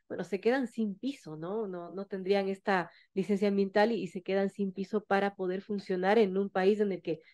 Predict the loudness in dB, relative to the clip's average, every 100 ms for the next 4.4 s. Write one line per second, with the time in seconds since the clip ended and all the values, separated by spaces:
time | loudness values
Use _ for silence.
0 | -20 -8 2 6 6 6 6 4 2 -6
1 | -6 -6 -4 -4 -6 -8 -6 -4 -2 -4
2 | _ _ _ -12 -4 -4 -2 -2 -2 -2
3 | 0 2 6 4 4 0 6 6 6 4
4 | 4 6 4